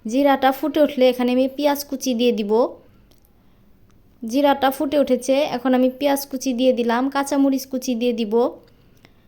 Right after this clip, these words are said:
এগুলোকে এখন আমি হালকাভাবে ভেজে নিব, একদম ব্রাউন কালার করে ভাজবো না,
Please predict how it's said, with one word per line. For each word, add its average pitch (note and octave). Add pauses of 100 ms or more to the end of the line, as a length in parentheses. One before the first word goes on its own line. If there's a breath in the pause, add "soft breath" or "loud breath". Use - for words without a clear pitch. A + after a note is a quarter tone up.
(1800 soft breath)
এগুলোকে C#4+
এখন C4
আমি C4+ (120)
হালকাভাবে C4
ভেজে A#3+
নিব, B3+ (280)
একদম A#3 (240)
ব্রাউন B3
কালার C4+
করে C4
ভাজবো A#3+
না, A3